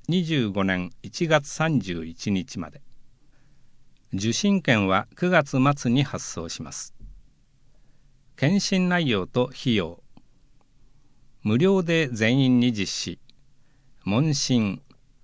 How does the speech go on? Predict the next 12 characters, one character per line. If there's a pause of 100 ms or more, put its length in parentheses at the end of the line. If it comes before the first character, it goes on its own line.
計
測、 (280)
身
長、
体
重、
腹
囲、 (800)
血
圧
測
定、